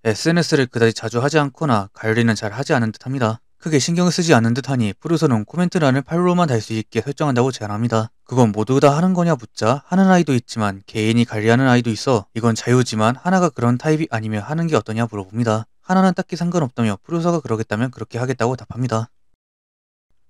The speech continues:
본격적인 촬영 시작에 앞서 제작진과 배우들이 모이는 미팅 있는 날, 드라마 남주 오우지 히로야, 주인공의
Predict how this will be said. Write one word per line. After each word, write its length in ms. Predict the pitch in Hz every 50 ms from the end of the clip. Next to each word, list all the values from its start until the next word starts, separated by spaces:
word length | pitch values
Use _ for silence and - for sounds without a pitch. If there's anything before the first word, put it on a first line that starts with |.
| _ _
본격적인 520 | - 123 120 147 131 - 170 170 175 160
촬영 220 | - 175 180 185
시작에 320 | 170 - - 180 156 143 143
앞서 300 | 120 110 - - 131 135
제작진과 540 | - - 117 117 113 - 151 143 120 113 101
배우들이 420 | - 113 110 110 107 139 135 139
모이는 360 | 117 110 107 107 110 127 123
미팅 280 | 107 101 - - 117 120
있는 220 | 123 135 143 139
날, 240 | 120 104 98 95 - _ _ _ _ _
드라마 320 | _ - 123 117 123 139 147
남주 320 | 151 147 139 120 113 104
오우지 380 | - 110 107 113 123 123 147 147
히로야, 380 | 165 165 151 117 101 98 95 - _ _
주인공의 520 | - - 117 117 127 143 143 151 156 156